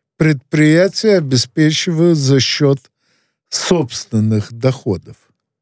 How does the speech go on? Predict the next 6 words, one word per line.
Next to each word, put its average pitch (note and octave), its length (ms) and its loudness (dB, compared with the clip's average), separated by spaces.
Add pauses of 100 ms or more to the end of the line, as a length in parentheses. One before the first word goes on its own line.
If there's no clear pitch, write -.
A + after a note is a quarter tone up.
(640)
или A3 300 4
за F3 220 2
счёт F#3 340 0
банковских C#3+ 920 -2
кредитов. G#2 680 -2 (640)
И D#3 520 4